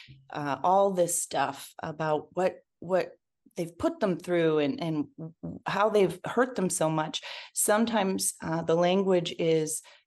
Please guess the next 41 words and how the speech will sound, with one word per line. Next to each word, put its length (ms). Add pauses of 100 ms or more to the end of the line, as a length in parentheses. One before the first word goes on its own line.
not 240
as 140
clear, 380
especially 400
when 140
it's 140
emotionally 480
charged 600
and 120
trauma-based. 880
So 200
s-, 120 (320)
a 80
lot 240
of 100
men 300
find 300
it 140
relieving 500
to 80
see 180
the 80
structure 500
of 120
betrayal 400
violence, 520
where 140
I 60
really 300
break 280
down 280
what's 260
going 380
on 280 (380)
and 160
what 120
are 80
the 100
maladaptive 720
character 520
traits 580